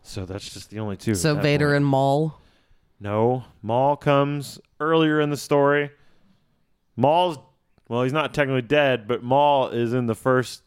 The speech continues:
Speaker 1: movie only. And Darth Vader does not exist yet in the first movie because he's just young Anakin Skywalker.
Speaker 2: Was he mauled to death, Vader?
Speaker 1: Yeah,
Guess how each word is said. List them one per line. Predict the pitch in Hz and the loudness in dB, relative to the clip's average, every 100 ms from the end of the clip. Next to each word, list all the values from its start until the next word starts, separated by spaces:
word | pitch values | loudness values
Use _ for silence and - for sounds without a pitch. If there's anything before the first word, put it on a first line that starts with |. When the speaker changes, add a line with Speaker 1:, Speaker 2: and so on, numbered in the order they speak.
| _ _ _ _ - | _ _ _ _ -2
Speaker 1:
movie | 120 117 110 - | 0 2 0 -2
only. | 110 123 110 87 82 _ _ _ _ _ _ | 0 2 0 -4 -10 _ _ _ _ _ _
And | 98 107 | -10 -4
Darth | 127 123 | -2 -2
Vader | 131 131 120 | -2 -2 -2
does | 117 | -2
not | 131 127 | -4 -4
exist | 131 120 240 202 131 - - 110 | -6 -4 0 0 -2 -12 -16 -10
yet | 120 110 - _ - | -6 -6 -10 _ -8
in | 120 | -6
the | 120 | -6
first | - 131 120 135 | -2 0 0 2
movie | 147 117 113 | 2 4 2
because | 110 - 113 | 0 -4 -6
he's | 110 | -8
just | 107 113 98 | -12 -14 -6
young | 123 131 127 | -2 0 0
Anakin | 127 127 123 123 110 | -2 -4 -4 -6 -6
Skywalker. | - 104 98 85 80 - - | -2 0 0 -6 -14 -18 -6
Speaker 2:
Was | 156 165 139 | 0 0 2
he | 170 | 2
mauled | 165 160 160 | 4 2 2
to | 165 | 0
death, | 151 165 160 | 2 0 0
Vader? | 180 170 180 185 - - 160 - 151 - - - - | 0 0 0 0 -4 -20 -16 -14 -14 -14 -18 -20 -18
Speaker 1:
Yeah, | 117 92 | -10 -8